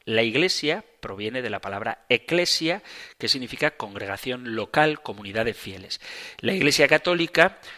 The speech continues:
nos referimos a iglesias como el lugar donde la comunidad de creyentes se reúnen. No todas las iglesias son parroquias. Una parroquia es una iglesia que representa un territorio o comunidad de fieles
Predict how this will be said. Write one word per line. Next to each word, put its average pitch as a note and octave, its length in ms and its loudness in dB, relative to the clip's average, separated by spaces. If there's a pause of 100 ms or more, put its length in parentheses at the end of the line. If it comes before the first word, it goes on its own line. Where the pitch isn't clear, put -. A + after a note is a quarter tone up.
(140)
nos G2+ 340 -6
referimos E3+ 800 -2 (800)
a G#2+ 100 4
iglesias D3 580 -2
como C#3 240 -4
el D#3 60 0
lugar D3 380 2
donde G#2+ 240 -6
la G#2+ 180 2
comunidad C#3+ 460 0
de C#3 80 -4
creyentes C3+ 640 -6
se - 340 -2 (160)
reúnen. G#2+ 800 -6
No C3+ 240 -6
todas C3+ 480 0
las A#2 280 0
iglesias D3+ 680 -4
son C#3 420 -4 (400)
parroquias. G2+ 1000 2 (120)
Una C3 280 2
parroquia G3 580 0 (220)
es - 180 -2
una D3 180 -2
iglesia D#3 480 -2
que - 200 0
representa A2 840 -4
un C#3 180 -12
territorio D3 680 -4
o A#2 140 0
comunidad G#2+ 500 0
de D#3+ 80 -4
fieles D#3+ 460 -2